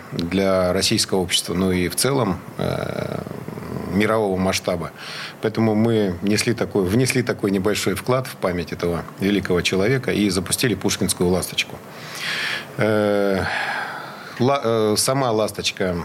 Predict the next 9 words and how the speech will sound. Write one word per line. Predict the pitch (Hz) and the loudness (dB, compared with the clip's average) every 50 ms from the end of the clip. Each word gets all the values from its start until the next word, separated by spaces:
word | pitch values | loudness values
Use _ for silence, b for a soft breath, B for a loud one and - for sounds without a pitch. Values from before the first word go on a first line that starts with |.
| - - | -6 -6
э, | 101 95 92 90 87 87 82 | -4 -2 0 0 0 0 0
стилизована | - - 117 113 117 123 117 120 120 107 98 95 92 90 90 82 82 - - - - - - - - - - - - - - - - - | 0 2 4 4 4 4 4 4 4 2 2 2 2 2 0 0 -2 -6 -12 -18 -20 -20 -20 -20 -18 -18 -18 -20 -14 -14 -14 -12 -4 0
именно, | 110 110 110 107 104 104 104 101 92 87 B B B B B B B B B B | 2 4 4 4 4 4 4 2 0 -2 B B B B B B B B B B
э, | 113 98 98 95 92 90 | -2 0 2 2 0 -2
в | - | 0
ту | - - 131 117 110 | 0 2 2 2 2
эпоху, | 92 95 110 101 - - 92 | 2 0 0 0 0 -2 -4
когда | - - 95 90 90 92 101 98 98 95 90 87 90 | -2 -2 -2 0 2 2 2 2 4 2 2 2 2
жил | 85 98 104 104 98 90 82 | 2 2 2 2 2 2 0